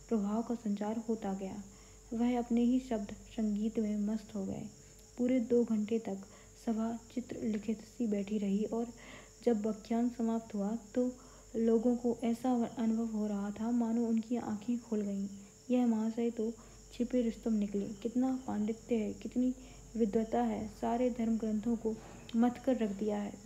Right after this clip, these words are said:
जब दाननाथ मंच से उतरे तो हजारों आदमियों ने उन्हें चारों ओर से घेर लिया और उन पर अपने श्रद्धा पुष्पों की वर्षा करने लगे।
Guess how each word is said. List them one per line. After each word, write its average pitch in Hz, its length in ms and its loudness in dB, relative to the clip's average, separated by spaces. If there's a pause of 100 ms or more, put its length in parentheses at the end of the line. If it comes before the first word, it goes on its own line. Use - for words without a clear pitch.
जब 240 220 0 (180)
दाननाथ 226 680 0
मंच 233 160 4
से - 220 -4
उतरे 226 320 0
तो 247 160 -2
हजारों 226 480 0 (640)
आदमियों 226 440 4
ने 220 140 4
उन्हें 233 320 4 (120)
चारों 226 440 2
ओर 208 60 -2
से 233 160 -2
घेर 208 260 0
लिया 208 240 0
और 247 240 -2 (440)
उन 247 180 4
पर 240 140 0
अपने 233 260 2
श्रद्धा 220 460 -2
पुष्पों 233 460 0
की 226 140 0
वर्षा 208 360 -4
करने 202 400 -2
लगे। 196 300 -2